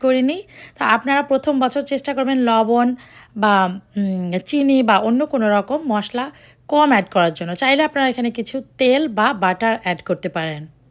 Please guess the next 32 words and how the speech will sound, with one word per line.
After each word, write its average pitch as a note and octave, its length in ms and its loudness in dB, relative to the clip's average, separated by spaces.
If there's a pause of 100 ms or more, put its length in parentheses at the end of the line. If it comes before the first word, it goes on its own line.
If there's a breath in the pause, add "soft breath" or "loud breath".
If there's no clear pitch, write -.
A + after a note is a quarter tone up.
(920)
এটা D4 180 -4
হয়ে D#4 240 0
আসলে D#4+ 340 -2
আপনারা C#4+ 480 0
হ্যান্ড A#3 280 0
ব্লেন্ডার G#3 580 2
বা, F3 380 0 (560)
আহ, F#3+ 180 -2
ফুড G#3 200 -6
প্রসেসর G3+ 500 -4
দিয়ে A3+ 180 -2
ব্লেন্ড A3+ 300 0
করে B3+ 120 0
নিতে B3+ 240 0
পারেন। D4 260 0
খাবারটা C4+ 400 2
কিন্তু C#4+ 280 0
যেটা C4 200 0
আমি C4 140 4
রান্না A#3 220 2
করছি C#4+ 280 -4
এটা C#4+ 140 0
আপনারা C#4 260 -2
চব্বিশ C#4+ 420 -2
ঘন্টারও D4 340 0
বেশি A#3 440 0
ফ্রিজে C4+ 400 -4
রেখে B3 280 -2
সংরক্ষণ C4 500 -4
করে B3+ 180 -2
খাওয়াতে A#3+ 380 -2
পারেন। A#3 300 0